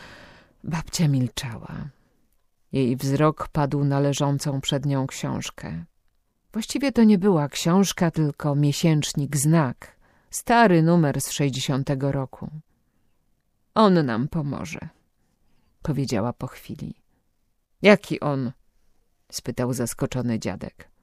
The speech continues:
„No, wujek. Ojciec Święty? No, chyba żartujesz, on jest w Rzymie.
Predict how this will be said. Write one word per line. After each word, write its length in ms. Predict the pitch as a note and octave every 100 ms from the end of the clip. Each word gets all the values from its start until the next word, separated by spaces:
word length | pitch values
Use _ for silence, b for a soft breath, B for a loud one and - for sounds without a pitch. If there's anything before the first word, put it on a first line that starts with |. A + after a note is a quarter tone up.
| _ _ _
„No, 400 | F3 A#3 F3+ D3+ - _ - _ _ _
wujek. 680 | F3 D#4 C4+ D3+ C#3 - _ _ _ _ _ -
Ojciec 640 | F#3 C#4+ D#4+ F4+ F4 -
Święty? 640 | - E4+ F4+ F4 - F4 - _ _ -
No, 120 | B3+
chyba 320 | - A#3+ A3
żartujesz, 640 | F#3+ G#3+ E3+ A3 F#3+ F#3 G3
on 120 | G#3
jest 280 | B3 G#3 A3
w 80 | A3+
Rzymie. 540 | A#3+ D#4 B3 F#3+